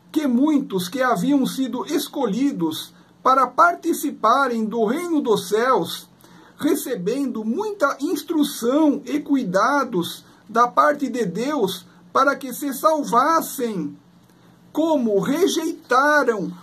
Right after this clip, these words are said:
os lindos e perfeitos mandamentos de Deus, como rejeitaram a justiça de Deus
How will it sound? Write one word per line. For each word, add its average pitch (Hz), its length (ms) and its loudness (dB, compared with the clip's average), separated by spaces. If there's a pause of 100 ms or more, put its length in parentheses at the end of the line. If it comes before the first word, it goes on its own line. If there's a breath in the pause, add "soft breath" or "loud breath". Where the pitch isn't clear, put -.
(160 loud breath)
os 247 220 -2
lindos 254 640 -4
e 254 100 -4
perfeitos 233 760 -4
mandamentos 254 760 0
de 247 120 -2
Deus, 196 680 -2 (600 soft breath)
como 294 440 2
rejeitaram 277 1200 0
a 247 140 2
justiça 269 720 -2
de 247 140 -6
Deus 208 720 -4